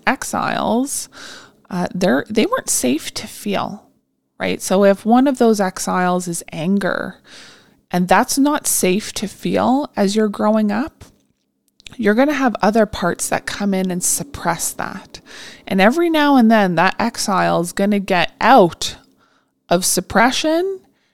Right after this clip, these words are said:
And, like, for me, anger was one of them,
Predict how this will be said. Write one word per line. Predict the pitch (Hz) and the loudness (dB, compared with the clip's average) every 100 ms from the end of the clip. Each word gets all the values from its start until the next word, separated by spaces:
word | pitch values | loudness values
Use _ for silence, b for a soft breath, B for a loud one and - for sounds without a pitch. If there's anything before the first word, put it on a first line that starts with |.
| _ - | _ -4
And, | 190 185 | -2 0
like, | 180 165 92 - | 2 2 0 -6
for | - - 185 | -12 -4 -2
me, | 175 170 196 - | 0 0 -2 -4
anger | 180 175 185 | -4 -4 -2
was | 226 214 | -2 -2
one | 175 | -4
of | 180 | -2
them, | 190 202 277 | 0 0 0